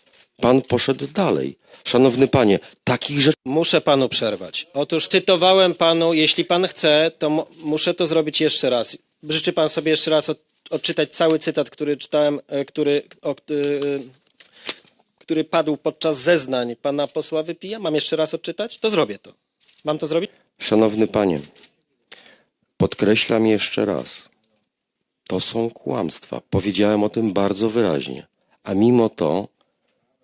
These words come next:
Speaker 1: pan nie cytował nawet Wypija. Pan insynuował rzeczy, których on nawet nie powiedział.
Speaker 2: Dobrze, szanowny panie, ponieważ pan mi zarzuca, zarzuca pan przewodniczącemu, to cytuję raz jeszcze,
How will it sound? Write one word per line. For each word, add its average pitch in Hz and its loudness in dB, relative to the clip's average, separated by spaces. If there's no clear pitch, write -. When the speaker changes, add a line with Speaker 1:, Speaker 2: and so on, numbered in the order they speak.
Speaker 1:
pan 107 2
nie 120 4
cytował - 2
nawet 80 -2
Wypija. 71 -8
Pan 120 4
insynuował 120 4
rzeczy, 113 2
których 127 4
on 160 6
nawet 92 2
nie 85 0
powiedział. 69 -4
Speaker 2:
Dobrze, 127 -8
szanowny 147 -6
panie, 147 -4
ponieważ 147 -6
pan 165 -4
mi 160 -2
zarzuca, 139 -4
zarzuca 123 -6
pan 147 -4
przewodniczącemu, 127 -8
to 156 -4
cytuję 151 -2
raz 139 -2
jeszcze, 120 -2